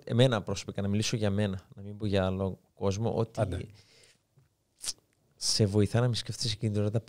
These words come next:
Speaker 1: τα δικά σου προβλήματα. Αλήθεια,
Speaker 2: Ναι,
Speaker 1: το πιστεύω αυτό.
Speaker 2: υπάρχουν και πι-, οι, οι, ναι.
Speaker 1: Πώς
Speaker 2: Υπάρχουν και
Speaker 1: μπορείς
Speaker 2: πιο ωφέλιμες συζητήσεις από το να ακούσεις κάποιον να σου λέει για,
Speaker 1: Ναι.
Speaker 2: για δολοφονίες.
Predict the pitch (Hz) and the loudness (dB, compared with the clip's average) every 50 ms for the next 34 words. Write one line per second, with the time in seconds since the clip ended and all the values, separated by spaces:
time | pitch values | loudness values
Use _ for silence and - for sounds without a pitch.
0 | - - 104 95 87 - 101 92 - - - 98 92 95 98 98 98 95 92 - | -8 -8 -6 -6 -4 -4 -4 -4 -4 -4 -4 -4 -2 -2 -2 -2 0 -2 -2 -4
1 | - - - - - - - - _ _ _ _ _ _ _ _ _ - _ - | -8 -14 -14 -16 -16 -18 -20 -20 _ _ _ _ _ _ _ _ _ -20 _ -20
2 | - - - _ - - - _ _ _ - _ _ _ _ _ - 104 113 123 | -20 -20 -20 _ -20 -20 -20 _ _ _ -20 _ _ _ _ _ 2 4 4 4
3 | 123 254 240 208 151 127 107 98 92 101 107 107 107 104 - - - 196 214 - | 6 6 8 10 10 10 10 8 6 4 2 2 2 2 2 2 2 2 2 2
4 | 240 214 202 220 - - - - _ _ - 147 127 - 147 147 143 - - 151 | 0 -2 -2 -4 -6 -8 -14 -20 _ _ -6 -6 -4 -4 -4 -4 -4 -6 -12 -16
5 | 160 180 175 131 104 95 - - - - - - 180 - - 127 110 107 151 160 | -6 -2 0 2 2 0 -2 -8 -16 -20 -20 -20 -6 0 4 4 6 8 8 8
6 | 143 - 262 269 247 - 240 208 170 147 135 117 - 127 120 117 110 - 117 110 | 8 8 6 6 8 8 6 6 6 6 6 4 6 6 4 4 6 6 6 6
7 | 107 - 110 - 117 110 110 110 110 120 120 113 - - 120 113 - 113 110 107 | 8 6 4 4 4 6 4 4 4 4 2 4 4 4 2 2 4 2 2 2
8 | 104 - 113 110 110 107 104 101 98 104 98 95 95 95 92 92 95 95 92 101 | 2 0 0 2 4 4 4 4 4 2 2 2 2 0 0 0 -2 -2 -4 -6
9 | - - 123 120 117 110 104 101 95 92 90 87 - 123 120 117 123 131 120 120 | -10 -14 -12 -6 -2 -2 0 0 -2 -2 -4 0 6 8 8 8 8 8 8 8
10 | 117 - - 127 120 117 113 110 101 95 95 95 95 | 6 6 4 4 6 6 6 6 6 6 4 2 0